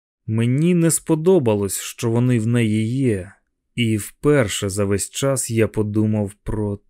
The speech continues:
Теріо. Чи ту тварюку, яка тепер населяла його залишок.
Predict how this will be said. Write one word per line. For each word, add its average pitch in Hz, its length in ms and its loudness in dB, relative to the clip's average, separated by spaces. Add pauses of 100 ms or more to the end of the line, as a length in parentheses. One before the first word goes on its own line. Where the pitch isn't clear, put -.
(100)
Теріо. 95 720 -8 (960)
Чи 113 280 -4
ту 123 300 -2
тварюку, 113 640 0
яка 101 260 -2
тепер 110 360 -2
населяла 113 640 -2
його 107 240 0
залишок. 104 840 -6